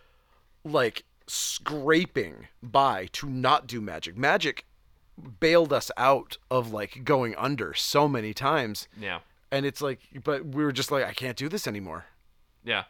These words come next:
Speaker 1: And, and so many people, and it's not like there was a bad pile of people locally, because we literally talked to people. Somebody from North Carolina came in, and they were
Speaker 2: Mm-hmm.
Speaker 1: like,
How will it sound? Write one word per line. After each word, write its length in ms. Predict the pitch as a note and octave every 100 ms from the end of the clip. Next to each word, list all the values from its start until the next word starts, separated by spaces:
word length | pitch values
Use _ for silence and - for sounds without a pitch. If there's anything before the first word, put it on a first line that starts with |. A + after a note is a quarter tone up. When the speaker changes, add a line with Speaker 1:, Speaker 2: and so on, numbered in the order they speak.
| _
Speaker 1:
And, 340 | C3+ C3+ C3+ - - - - -
and 180 | D3+ D3+
so 300 | - - F3
many 220 | F3+ E3
people, 420 | D#3+ D#3+ D#3 B2+ A#2+
and 140 | D3
it's 160 | C#3+ C#3+
not 240 | D#3+ D#3
like 300 | C#3+ A#2+ - _ _ -
there 140 | D3
was 100 | C#3
a 60 | A#2+
bad 420 | - C3 C#3 C#3
pile 240 | - C3 B2+
of 120 | -
people 340 | C3+ B2+ A2+
locally, 520 | A2+ B2 A2+ G#2+ D2 - - _
because 260 | C#3 D#3 B2
we 160 | D#3
literally 500 | B2+ D3+ G#3 G3+ F3+
talked 280 | - D#3+ D3+
to 80 | D#3+
people. 300 | D#3 B2 B2
Somebody 320 | - G3 F3
from 200 | E3 D#3
North 240 | D3 D#3 -
Carolina 600 | D3 C3+ B2 A#2+ A2+ G2
came 320 | - G#2+ F#2+
in, 220 | C#2+ D#2+
and 100 | G#2+
they 60 | G#2+
were 140 | A#2+
Speaker 2:
Mm-hmm. 60 | A2+
Speaker 1:
like, 280 | G#2 G2